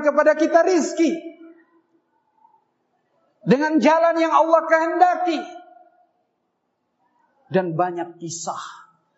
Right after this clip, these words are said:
banyak peristiwa orang-orang soleh dahulu yang mereka mendapatkan rizki, Allah limpahkan kepada mereka tanpa mereka cari, tanpa mereka kerja, Allah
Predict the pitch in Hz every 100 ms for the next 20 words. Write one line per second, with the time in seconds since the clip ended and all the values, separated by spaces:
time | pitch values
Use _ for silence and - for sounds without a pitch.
0 | _ 139 175 185 185 185 185 - 180 175
1 | - 180 175 175 170 - 175 175 170 170
2 | 175 170 - 175 180 175 151 170 160 202
3 | 233 254 233 - _ _ _ - 214 233
4 | 240 247 247 247 240 226 226 226 247 240
5 | - 233 214 247 214 226 - 233 240 240
6 | 240 233 285 262 277 262 262 262 254 262
7 | 262 285 285 294 285 - - _ 294 294
8 | 294 269 269 277 - 247 269 254 277 226
9 | 170 - _ _ _ _ _ 294 311 302
10 | 294 277 294 285 294 320 - - - -
11 | - _ - 302 294 202 311 311 247 -
12 | - 311 339